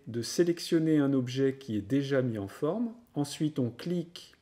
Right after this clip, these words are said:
sur le pinceau pour copier cette mise en forme. Et il suffit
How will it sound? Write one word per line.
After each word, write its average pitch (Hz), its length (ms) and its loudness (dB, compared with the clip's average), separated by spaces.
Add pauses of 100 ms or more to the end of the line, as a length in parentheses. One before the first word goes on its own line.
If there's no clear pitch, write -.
(160)
sur - 320 -2
le 165 80 4
pinceau 143 520 0
pour - 300 -10
copier - 440 2
cette 139 260 -4
mise 110 200 -4
en 98 100 -6
forme. 214 440 -2 (920)
Et 135 80 0
il 127 60 0
suffit 151 520 -4